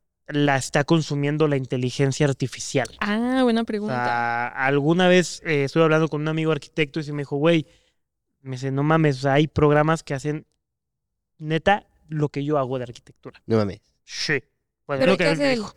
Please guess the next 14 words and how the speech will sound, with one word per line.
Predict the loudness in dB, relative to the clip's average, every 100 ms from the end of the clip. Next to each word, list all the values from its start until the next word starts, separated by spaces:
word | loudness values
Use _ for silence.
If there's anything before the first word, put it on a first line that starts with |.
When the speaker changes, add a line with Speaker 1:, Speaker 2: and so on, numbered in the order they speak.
| -10
Speaker 2:
el, |
como | -4 -2 0
renders | 0 0 0 0
Speaker 3:
El | 2
Speaker 2:
y |
cosas |
Speaker 3:
Minecraft, | 2 2 0 -2
¿no? |
Speaker 2:
así? | -4
Speaker 3:
Dice, | -6 -6
"Juega | 0 4
Speaker 1:
No, | 4
Speaker 3:
Minecraft". | 2 2 2
Speaker 1:
no, | 2